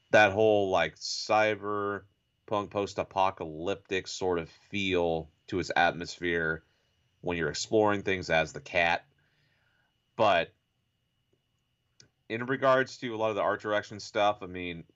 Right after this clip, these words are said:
God of War Ragnarok and Horizon Forbidden West and Elden Ring, those three have absolutely fantastic art styles. I mean, fantastic, like, directions and what makes their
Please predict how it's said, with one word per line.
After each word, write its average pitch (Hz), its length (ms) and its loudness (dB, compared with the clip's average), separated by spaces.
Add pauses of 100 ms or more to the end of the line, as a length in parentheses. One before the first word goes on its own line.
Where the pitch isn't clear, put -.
God 107 180 2
of 104 60 0
War 110 100 0
Ragnarok 98 1080 -2 (500)
and 85 120 -12
Horizon 95 560 0
Forbidden 90 420 -6
West 85 300 -4
and 82 80 -8
Elden 92 240 0
Ring, 85 340 -6
those 131 340 4
three 80 540 -2
have 85 320 0
absolutely 92 600 0
fantastic 85 680 -6
art 76 240 -4
styles. - 580 -8
I 85 60 -2
mean, 87 220 -6
fantastic, 98 1040 0
like, 78 360 -8 (760)
directions 107 640 2
and 90 260 -10
what 92 420 0
makes 98 400 -8
their 90 420 -2